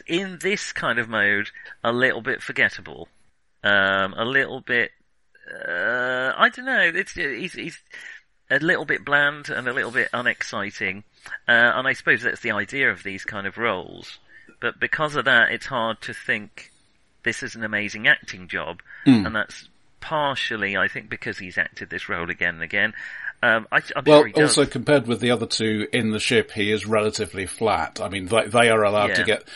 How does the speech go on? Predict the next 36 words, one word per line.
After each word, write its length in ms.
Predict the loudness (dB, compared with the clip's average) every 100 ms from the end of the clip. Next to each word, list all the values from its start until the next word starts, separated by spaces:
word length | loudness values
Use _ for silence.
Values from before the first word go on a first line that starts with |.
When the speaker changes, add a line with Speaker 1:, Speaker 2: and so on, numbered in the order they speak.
| -2
Speaker 2:
they 140 | 6 6
are 120 | 6
allowed 280 | 6 4 2
to 80 |
have 180 | 2 2
their 200 | 4 4
outbursts. 840 | 6 4 0 -6 -4 -6 -6 -6 -8 _ _ _ _ _ _ _
Speaker 1:
And 120 | -4 -2
he's 220 | -4 -6
the 80 | -8
one 160 | -4
who 360 | -4 -4 -6 -6 0
Speaker 2:
He, 220 | 2 4
he 140 | 6 6
can 200 | 6 4
look 160 | 4
a 40 | 2
bit 180 | 2
mournful, 380 | 4 2 2 -2
but 140 | -2 0
his 140 | 0
job 240 | 2 2
is 100 | 2
basically 420 | 2 2 2 -2 -4
to 100 | -2
be 180 | -2
dad 320 | 2 4 4 2
and 140 | -2
bring 160 | -2 -2
them 100 | -2
back, 260 | -2 -2
bring 160 | -6 -8
them 100 | -4
back 220 | -2 -2
on 120 | -4 -4
course. 400 | -2 -2 -4